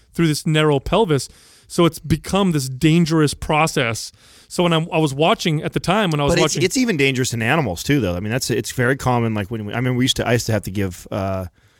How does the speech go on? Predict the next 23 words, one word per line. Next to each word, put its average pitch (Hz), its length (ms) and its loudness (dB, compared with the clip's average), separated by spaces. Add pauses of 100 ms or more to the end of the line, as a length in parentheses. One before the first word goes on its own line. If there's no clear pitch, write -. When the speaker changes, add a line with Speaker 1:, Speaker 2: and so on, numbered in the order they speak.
(260)
Speaker 2:
you 110 100 -4
know, 92 80 -2
help 101 380 -2
the 98 120 -6
birthing 110 360 -2
process 101 420 -2
for 90 140 -10
calves, 120 640 -2
and 98 260 -4
that's 113 200 -2
the 123 120 -4
number 123 220 0
one 113 160 0
fear 143 180 -2
you 131 140 2
have 101 160 -2
is 95 100 -10
you 135 80 2
have 131 100 2
a 98 60 -4
heifer 117 380 0
who's 107 240 -2
worth 110 360 0